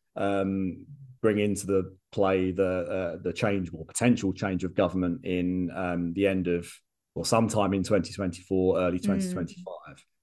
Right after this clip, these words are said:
Speaker 1: So, yeah, that's a massive spanner in the works for anyone looking to do a <laughs> forecast, because
Speaker 2: <laughs>
Speaker 1: we could end up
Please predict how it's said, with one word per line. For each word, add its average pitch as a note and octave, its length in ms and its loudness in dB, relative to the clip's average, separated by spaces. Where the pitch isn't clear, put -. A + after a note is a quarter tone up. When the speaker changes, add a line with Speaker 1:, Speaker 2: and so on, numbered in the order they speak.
Speaker 1:
So, G2+ 520 6
yeah, A2 160 2
that's A#2 280 2
a A2+ 40 6
massive A2 300 2
spanner G#2+ 340 0
in G#2 60 0
the G2 80 -2
works G2+ 300 2
for A2 120 0
anyone G2+ 320 0
looking F#2+ 220 -6
to G2 100 -4
do G2 120 2
a F#2+ 40 2
<laughs> - 120 -8
forecast, F#2+ 520 2
because C4+ 320 8
Speaker 2:
<laughs> - 0 -
Speaker 1:
we D4+ 60 10
could D4 460 4
end - 240 0
up G#2+ 80 0